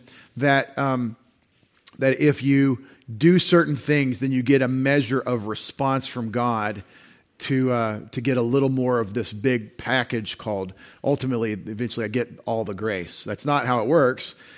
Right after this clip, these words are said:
Grace is what God is free by his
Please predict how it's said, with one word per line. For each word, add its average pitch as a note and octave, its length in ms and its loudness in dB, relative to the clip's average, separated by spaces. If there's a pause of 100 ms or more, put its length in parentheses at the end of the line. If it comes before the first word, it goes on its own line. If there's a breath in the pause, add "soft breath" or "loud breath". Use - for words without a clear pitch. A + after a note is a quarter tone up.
(340 loud breath)
Grace E3 440 4
is C#3+ 200 0
what D3 180 2
God D#3 300 4
is D#3 120 4
free E3 400 6
by B2+ 280 2
his E3+ 480 2